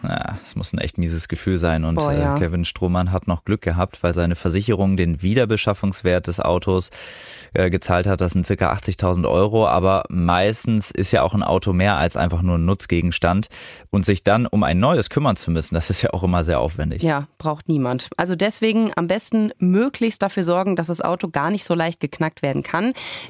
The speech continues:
Speaker 2: Denn der A D A C sagt, Diebe haben zwar oft viele technische Möglichkeiten, aber das, was sie nicht haben, ist Zeit.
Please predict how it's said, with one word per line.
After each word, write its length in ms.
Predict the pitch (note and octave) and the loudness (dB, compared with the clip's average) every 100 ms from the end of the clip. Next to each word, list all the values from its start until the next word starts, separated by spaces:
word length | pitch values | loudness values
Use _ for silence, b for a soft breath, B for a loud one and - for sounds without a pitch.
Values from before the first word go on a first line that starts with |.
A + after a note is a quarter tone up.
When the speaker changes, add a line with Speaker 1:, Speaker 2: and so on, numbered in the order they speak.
| - | -2
Speaker 2:
Denn 180 | F3+ A3+ | 0 2
der 180 | F#3+ | 2
A 60 | E3 | 2
D 100 | E3 | 0
A 100 | D3 | -2
C 220 | - G3 | 0 0
sagt, 440 | D#3 D3+ F#3 - - | 2 0 0 -4 -8
Diebe 600 | D#3 F#3 A3+ A3 G#3+ - | -2 2 2 2 -2 0
haben 260 | G3 C#4+ C4+ | 0 2 0
zwar 240 | - F#3 | 0 0
oft 220 | G#3 - | -2 -6
viele 260 | - G3+ F3 | -2 -2 0
technische 480 | - D4 A#3 - D3 | -2 -2 -2 0 0
Möglichkeiten, 800 | C#3+ C#3 D3 - C3 C#3+ G3 - | 0 -2 -6 -4 -4 0 -2 -2
aber 180 | F3+ D3+ | -2 -2
das, 140 | D3 | -2
was 140 | D#3 | -6
sie 80 | - | 0
nicht 300 | D3+ A#3 - | 0 0 -2
haben, 240 | D3 D3 - | -2 -2 -2
ist 320 | C#3 - _ | -6 -8 _
Zeit. 380 | - G3+ F3+ | -2 -2 -4